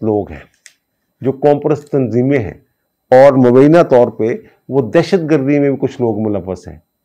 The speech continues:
उनके साथ भाई साहब के राब्ते हैं। मसलन ये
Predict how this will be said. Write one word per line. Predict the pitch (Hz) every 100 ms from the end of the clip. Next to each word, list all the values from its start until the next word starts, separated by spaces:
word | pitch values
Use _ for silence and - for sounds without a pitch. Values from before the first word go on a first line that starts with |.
| _ _ _ _ _ _
उनके | 196 220 220
साथ | 220 202
भाई | 170 160
साहब | - 143
के | 131 135
राब्ते | 113 - 95
हैं। | 78 _ _ _ _ _ _ _ _ _ -
मसलन | 131 151 175 170 170 _ _ _ _ -
ये | 123 165 165 160 -